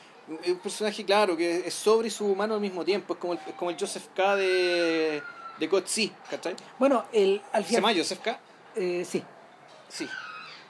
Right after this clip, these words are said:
Speaker 2: ¿O Michael K?
Speaker 1: Peter.
Speaker 2: Michael K, creo.
Speaker 1: No, no era Joseph, no me acuerdo.
Speaker 2: Bueno, la weá es que, igual que en You Only Live Once... Eh, el personaje, bueno, en, en You Only Live Once a Henry Fonda le pasa lo mismo.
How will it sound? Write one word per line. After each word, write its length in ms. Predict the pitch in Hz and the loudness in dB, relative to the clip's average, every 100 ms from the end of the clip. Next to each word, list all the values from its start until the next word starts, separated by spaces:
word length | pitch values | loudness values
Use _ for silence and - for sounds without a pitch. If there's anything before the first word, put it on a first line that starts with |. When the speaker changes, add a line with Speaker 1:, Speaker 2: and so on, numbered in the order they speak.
| - | -12
Speaker 2:
¿O 80 | 175 | -4
Michael 380 | 165 185 202 208 | 0 0 -2 -6
K? 180 | 240 254 - - - - - - - - - - | -6 -6 -10 -18 -18 -18 -20 -20 -20 -20 -20 -6
Speaker 1:
Peter. 120 | 220 | -2
Speaker 2:
Michael 180 | 233 214 | -2 -4
K, 160 | - 175 | -6 -8
creo. 160 | 156 147 - | -8 -14 -14
Speaker 1:
No, 60 | 139 | -12
no 460 | 135 120 113 113 113 | -12 -16 -18 -18 -18
era 80 | 110 | -16
Joseph, 220 | - - - - - - | -16 -16 -20 -20 -20 -20
no 60 | - | -18
me 80 | - | -18
acuerdo. 180 | - - | -10 0
Speaker 2:
Bueno, 160 | 247 | 4
la 100 | 233 | 4
weá 320 | 226 269 302 - - - | 6 4 2 -4 -14 -6
es 120 | 240 - | -6 -2
que, 320 | 254 254 240 - - - - - - - - - | 0 0 -2 -8 -20 -20 -20 -20 -20 -20 -14 -4
igual 320 | 208 233 285 | 8 8 8
que 100 | 294 | 2
en 100 | 269 | 0
You 120 | 269 | 4
Only 240 | 277 277 269 | 4 4 2
Live 180 | 262 220 | 0 2
Once... 380 | 151 196 - - - - - - - - - - | 0 -2 -10 -18 -20 -20 -20 -20 -20 -20 -20 -10
Eh, 840 | 180 165 160 160 156 156 156 165 175 - | -4 -2 0 -2 -4 -4 -6 -8 -10 -12
el 100 | 208 180 | -10 -6
personaje, 540 | 196 - 208 220 226 | -6 -2 0 0 2
bueno, 180 | 208 196 | 4 4
en, 300 | 196 202 214 | 0 -2 -2
en 60 | 190 | 2
You 100 | 240 | 2
Only 160 | 269 | 2
Live 160 | 269 247 | 0 2
Once 220 | 277 277 | 2 2
a 160 | 254 202 | 0 0
Henry 220 | 233 233 | 0 0
Fonda 260 | 240 262 254 | 2 2 2
le 100 | 226 | 2
pasa 220 | 247 247 | 0 0
lo 100 | 226 | -2
mismo. 260 | 185 226 | -2 -4